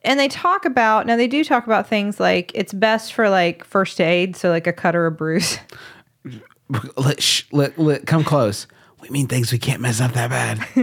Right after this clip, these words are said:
Speaker 2: <laughs>
Speaker 1: Um, they do, they do make a point to say that if you have a life-threatening disease like cancer, it's probably best as an adjunct treatment.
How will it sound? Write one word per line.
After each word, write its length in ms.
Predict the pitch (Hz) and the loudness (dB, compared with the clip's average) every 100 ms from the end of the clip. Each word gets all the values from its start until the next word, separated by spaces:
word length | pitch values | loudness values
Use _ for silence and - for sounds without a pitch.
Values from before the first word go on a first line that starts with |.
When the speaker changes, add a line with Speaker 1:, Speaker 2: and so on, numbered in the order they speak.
| - | -2
Speaker 2:
<laughs> 60 | - - - - - | -10 -18 -16 -16 -8
Speaker 1:
Um, 320 | - 320 220 208 | 0 0 0 0
they 140 | 277 | -2
do, 400 | 226 294 339 330 | 0 2 2 2
they 160 | 226 277 | 2 0
do 320 | 220 247 262 | 2 0 2
make 380 | 262 233 220 - | 2 2 2 0
a 280 | 208 196 196 | 2 2 0
point 440 | 190 196 180 175 | 0 2 2 0
to 100 | - | -4
say 320 | 185 185 170 170 | -2 0 2 2
that 160 | 175 | 2
if 140 | 175 190 | 0 -2
you 80 | |
have 180 | 170 180 | -2 0
a 60 | 175 | 2
life-threatening 560 | 170 170 185 170 170 | 2 0 0 0 -2
disease 320 | 156 160 160 170 | -4 -2 -2 -2
like 120 | 160 | -4
cancer, 600 | - 160 156 156 156 156 - - - _ _ _ - | -4 -4 -2 -2 -2 -2 -10 -20 -20 _ _ _ 0
it's 120 | 185 | 0
probably 460 | - 185 175 165 170 | 2 0 2 2 0
best 240 | 165 160 | 0 -2
as 140 | 160 165 | -4 -6
an 80 | |
adjunct 500 | 165 147 151 175 175 | -2 -2 0 0 0
treatment. 460 | - 202 202 208 202 | -2 -2 0 -2 -4